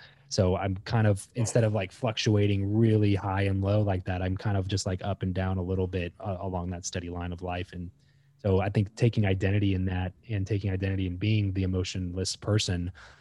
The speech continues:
Speaker 1: um, especially during a time like that when everybody else is very emotional,
Speaker 2: Yeah.
Speaker 1: um,
Speaker 2: Yeah.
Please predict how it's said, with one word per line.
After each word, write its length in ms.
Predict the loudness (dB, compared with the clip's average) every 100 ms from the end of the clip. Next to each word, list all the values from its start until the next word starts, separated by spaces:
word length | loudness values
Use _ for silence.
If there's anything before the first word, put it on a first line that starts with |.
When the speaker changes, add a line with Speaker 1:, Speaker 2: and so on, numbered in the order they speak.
| _ -4
Speaker 1:
um, 560 | -2 0 0 0 -2 -4
especially 460 | -6 -2 -2 0 0
during 240 | 2 0
a 60 | 0
time 240 | -2 -2
like 200 | -2 -4
that 200 | -2 -2
when 100 | 0
everybody 320 | -2 -4 -2 2
else 220 | 2 0
is 60 | -4
very 160 | -4
emotional, 720 | -2 -2 -2 0 4 6 4 -2 _ _ _ _
Speaker 2:
Yeah. 280 | -6 -6 -6 -10 _ _ -6
Speaker 1:
um, 240 | -4
Speaker 2:
Yeah. 0 | -4